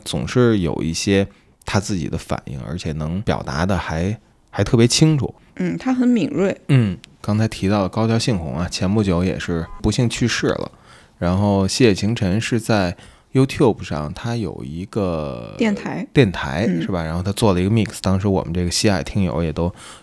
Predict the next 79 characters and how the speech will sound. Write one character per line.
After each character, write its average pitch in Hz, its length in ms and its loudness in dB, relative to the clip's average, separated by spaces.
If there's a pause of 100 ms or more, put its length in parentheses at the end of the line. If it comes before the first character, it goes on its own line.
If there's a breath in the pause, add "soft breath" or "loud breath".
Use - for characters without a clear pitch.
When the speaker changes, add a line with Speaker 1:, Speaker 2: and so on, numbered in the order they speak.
Speaker 1:
转 - 220 2
过 80 160 -2
来 76 120 -2
了， 67 220 -8 (140)
说 80 280 -8 (140)
大 80 140 -6
家 80 120 -4
分 95 240 0
享 - 200 -4
一 - 80 -8
下。 76 160 -6
然 78 120 -4
后 90 60 -2
他 101 180 0
好 92 60 0
像 78 100 -2
在 92 180 0
那 92 100 2
mix 92 360 0
里 69 80 -6
边 69 140 -4
儿， 80 100 -4 (460 loud breath)
呃， 76 340 -2
也 82 120 0
没 92 180 4
说 113 160 6
什 107 80 4
么 107 80 0
话， - 300 -4
他 - 160 -6
觉 85 180 -2
得 92 220 0 (180)
他 107 100 -2
其 104 100 0
实 101 120 4
挺， 82 200 -2
很 - 240 -8
悲 110 180 4
痛， 104 200 -2
因 87 120 0
为 98 60 2
两 76 200 2
个 73 80 -4
人 78 180 0
是 90 220 0 (460 soft breath)
多 98 160 6
年 78 180 0
多 78 160 0
年 65 260 -4
的 73 120 -2
老 71 240 0
友 67 160 4
了， - 180 0
Speaker 2:
嗯。 69 100 -6
Speaker 1:
觉 78 160 -2
得 82 80 -2
没 82 160 2
什 95 120 2
么 92 60 4
话 92 180 4
可 - 160 -2
以 82 100 4
说。 82 300 0 (340 loud breath)
但 156 160 6
是 127 180 8
于 98 140 4
老 107 180 6
师 110 60 2
是 113 160 0
不 98 100 -2
是 95 80 2
一 107 80 0
直 92 160 -2
在 87 240 0 (360)
听 101 320 2
这 80 160 0
个 60 100 -2
西 - 240 0
野 71 100 0